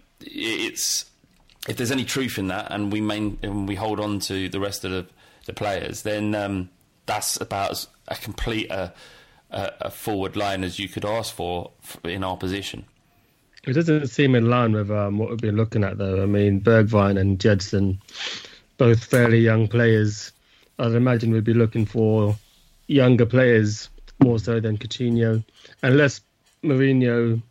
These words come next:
Speaker 2: and the people and the powers that be at Spurs really feel that Coutinho is a missing piece. But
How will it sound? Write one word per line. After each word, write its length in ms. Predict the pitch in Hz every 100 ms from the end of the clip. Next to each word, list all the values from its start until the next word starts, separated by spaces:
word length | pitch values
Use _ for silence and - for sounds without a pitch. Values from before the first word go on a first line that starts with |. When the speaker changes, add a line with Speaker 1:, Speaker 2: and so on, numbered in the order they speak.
| _ _
Speaker 2:
and 280 | 120 110 113
the 380 | 110 107 104 104 -
people 300 | 123 117 117
and 80 | 120
the 60 | 110
powers 220 | 123 113
that 120 | 113
be 60 | 117
at 120 | 123
Spurs 360 | - 135 120 113
really 240 | 123 113
feel 280 | 107 127 110
that 220 | 107 120 - - - _ -
Coutinho 380 | 113 135 127 120
is 120 | 110
a 40 |
missing 420 | 117 117 110 113
piece. 460 | 104 127 104 - - _ _ _
But 240 | 113 107